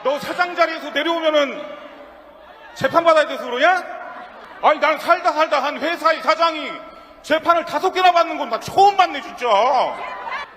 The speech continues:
야, 그만해. 내려와. 아, 때려쳐. 아, 그리고 말이 나왔으니까 말인데, 너 사장 된 것도 뭐 좀 야로가 있다며?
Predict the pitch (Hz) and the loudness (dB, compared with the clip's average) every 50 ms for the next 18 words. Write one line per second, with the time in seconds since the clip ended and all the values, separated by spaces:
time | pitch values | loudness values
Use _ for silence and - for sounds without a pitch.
0 | - - 202 226 - - - 220 233 254 220 202 233 262 254 214 196 196 202 214 | -6 -2 0 0 0 0 -2 -2 0 0 0 0 0 0 0 2 0 0 -2 -4
1 | 190 220 254 254 233 220 214 190 147 147 180 190 - 262 262 233 - - - 277 | -4 -4 0 2 4 4 4 4 4 2 0 0 2 2 2 0 -2 -2 2 2
2 | 277 269 226 - 233 226 185 120 - - - - - - - 196 254 269 294 311 | 4 4 4 2 2 0 0 -2 -4 -6 -12 -14 -14 -4 0 2 2 2 2 0
3 | 269 262 254 294 330 349 349 339 302 - - 277 294 - 285 262 247 226 226 240 | 0 0 0 0 2 2 2 2 2 0 -2 -4 -2 0 0 0 0 -2 -4 -6
4 | 269 294 285 233 170 135 - - - - - - - - - - - - - - | -4 -2 -2 -2 -2 -4 -6 -8 -12 -14 -16 -16 -16 -18 -18 -18 -18 -18 -18 -18
5 | - - - - - 302 339 302 302 320 339 339 381 381 381 370 370 370 370 359 | -18 -18 -4 2 4 4 4 4 2 -2 -4 -2 0 0 0 -2 -4 -6 -4 -2
6 | 359 339 - - 320 320 302 320 311 302 285 254 208 - - 202 - 202 208 240 | -4 -4 -4 -4 -6 -2 2 4 6 6 6 4 2 -2 -6 -6 -2 2 4 4
7 | 330 349 359 302 311 254 240 - - 311 285 330 | 4 4 2 2 0 0 0 -2 -2 0 2 2